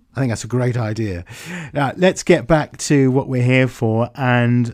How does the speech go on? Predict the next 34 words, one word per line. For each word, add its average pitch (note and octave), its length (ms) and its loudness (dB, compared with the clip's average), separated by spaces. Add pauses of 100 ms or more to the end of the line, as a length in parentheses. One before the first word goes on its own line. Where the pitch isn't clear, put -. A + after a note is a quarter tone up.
uh, A2+ 400 -6
preview B2+ 480 2
and A#2 260 0
a F#2+ 80 -6
review C3 760 4 (480)
of B2+ 340 0
the A#2+ 100 -2
business A#2 680 -2 (300)
of A#2 300 -4
the A#2+ 100 -4
week A#2+ 280 -2
and A2+ 120 -2
the A2 40 0
week A#2+ 200 -2
to A#2+ 100 -10
come. A#2 520 -2 (600)
May B3+ 240 2
I A3 160 4
start C3+ 540 0
for A#2+ 140 -2
a A#2+ 40 0
change A2 640 -2 (120)
with A#2 300 0
this C3 180 4
side D3+ 300 0
of D3+ 100 0
the D#3+ 100 0
Atlantic, D#3 480 -2
Ed? E3 200 0
Would B2+ 160 -2
you B2 140 2
allow C#3 260 0
me D3+ 140 2
that? - 480 -4